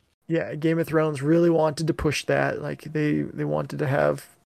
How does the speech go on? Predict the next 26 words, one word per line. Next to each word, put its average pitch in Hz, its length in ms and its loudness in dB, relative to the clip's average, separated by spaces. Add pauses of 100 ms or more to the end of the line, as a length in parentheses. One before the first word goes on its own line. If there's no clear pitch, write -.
uh, 143 280 -10
you 151 140 -12
know, 123 120 -12
some, 160 380 -10
some - 180 -8
other 160 200 0
aspects. - 460 -4 (240)
And, 175 200 6
and 170 140 4
I 151 80 2
think 143 220 -4
that 131 80 -10
that's 143 180 -2
great, 170 320 0
but 151 260 0 (540)
you 156 160 4
don't 170 220 10
have 147 280 6
some 147 120 -4
of 143 60 -8
the 147 140 -4
epicness 151 600 0
of 139 480 -2
the, - 320 -4
the - 100 -6
fights - 600 -4